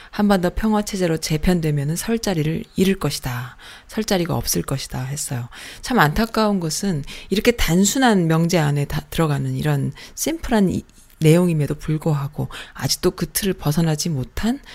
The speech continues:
기득권이 아님에도 불구하고 거기에 속아 넘어가는 국민들이 너무 많은 것이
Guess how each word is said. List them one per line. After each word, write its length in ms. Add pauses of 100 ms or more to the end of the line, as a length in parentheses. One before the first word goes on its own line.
(280)
기득권이 520
아님에도 540
불구하고 880 (220)
거기에 280
속아 280
넘어가는 460
국민들이 500
너무 200
많은 360
것이 420